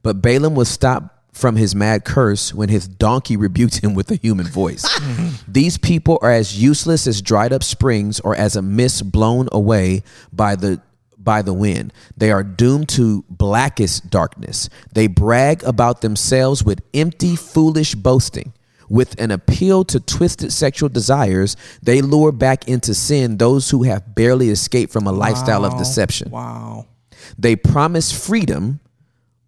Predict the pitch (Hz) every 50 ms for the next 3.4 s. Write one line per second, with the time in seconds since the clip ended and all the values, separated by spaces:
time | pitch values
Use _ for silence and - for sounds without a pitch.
0 | _ _ 82 90 92 110 131 120 110 113 104 131 139 160 156 160 160 139 - -
1 | - 156 151 151 143 120 127 113 - - - - 139 143 143 143 139 139 135 127
2 | - - - 117 110 - - - - 135 123 123 117 113 110 - - 110 101 113
3 | 113 98 - - - 53 -